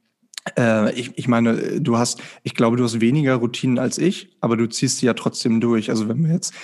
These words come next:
äh, wenn ich mich jetzt an eine Sprachnachricht von vor ein paar Tagen erinnere, „Leo, es schnee-, äh, schneet, <laughs> es schneit hier in Hamburg und ich gehe erstmal eine Runde laufen.“ Mega geil, so, ne? Aber würdest du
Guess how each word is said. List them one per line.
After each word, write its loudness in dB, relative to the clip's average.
äh, 2
wenn 4
ich -2
mich 0
jetzt 0
an 0
eine -2
Sprachnachricht -2
von 0
vor 0
ein -2
paar 0
Tagen 0
erinnere, 0
„Leo, 0
es 2
schnee-, 2
äh, 2
schneet, 2
<laughs> -12
es -2
schneit 2
hier 2
in 0
Hamburg 2
und 2
ich 0
gehe 2
erstmal 0
eine 2
Runde 2
laufen.“ 0
Mega 4
geil, 2
so, 0
ne? 2
Aber 0
würdest -2
du 0